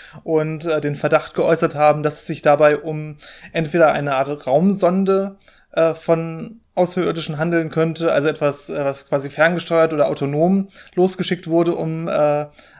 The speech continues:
ferne Welten zu erkunden oder sogar mit, äh, Passagieren an Bord, um halt, ja, andere Sonnensysteme zu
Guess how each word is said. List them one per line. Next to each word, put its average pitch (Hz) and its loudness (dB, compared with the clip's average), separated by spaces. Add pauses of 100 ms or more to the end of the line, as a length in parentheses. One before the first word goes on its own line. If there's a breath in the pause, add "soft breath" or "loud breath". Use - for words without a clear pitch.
(120)
ferne 151 2
Welten 156 0
zu - -2
erkunden 156 -4
oder 165 4
sogar 143 2 (320 loud breath)
mit, 165 0
äh, 135 2
Passagieren 147 0
an 131 -6
Bord, 135 0 (440 soft breath)
um 170 0
halt, 143 0
ja, 131 0
andere 151 0
Sonnensysteme 139 -4
zu 131 -8